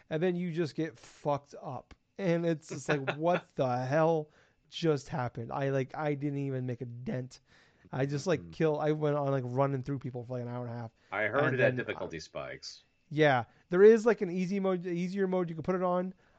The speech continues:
Speaker 1: uh, which I ended up breaking and putting it on that. Uh, but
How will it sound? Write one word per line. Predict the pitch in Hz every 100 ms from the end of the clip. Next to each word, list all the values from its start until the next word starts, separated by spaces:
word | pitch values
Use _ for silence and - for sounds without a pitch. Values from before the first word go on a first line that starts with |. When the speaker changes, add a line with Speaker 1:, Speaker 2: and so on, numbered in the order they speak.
| -
Speaker 1:
uh, | 135 131 127
which | 131 139
I |
ended | 135 143
up | 131
breaking | 135 135 135 127
and | 117 113
putting | 135 127
it | 123
on | 117 120
that. | 131 127 - _ _ _
Uh, | 123 110 110
but | 123 123 117